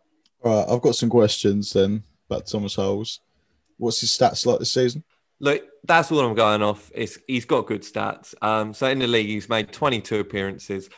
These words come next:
Speaker 2: From deep line centre mid, he's got five goals and three assists. Uh, he's got nine games in Europa League this year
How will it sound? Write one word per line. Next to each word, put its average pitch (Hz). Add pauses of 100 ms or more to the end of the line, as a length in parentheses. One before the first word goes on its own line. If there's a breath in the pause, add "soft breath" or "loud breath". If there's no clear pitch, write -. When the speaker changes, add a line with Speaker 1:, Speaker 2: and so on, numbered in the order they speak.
(140 soft breath)
Speaker 2:
From 117
deep 156
line 117
centre 110
mid, 101
he's 101
got -
five 120
goals 101
and 98
three 98
assists. 120 (560 soft breath)
Uh, 117
he's 117
got 135
nine 131
games 113
in 110
Europa 107
League 104
this 104
year 101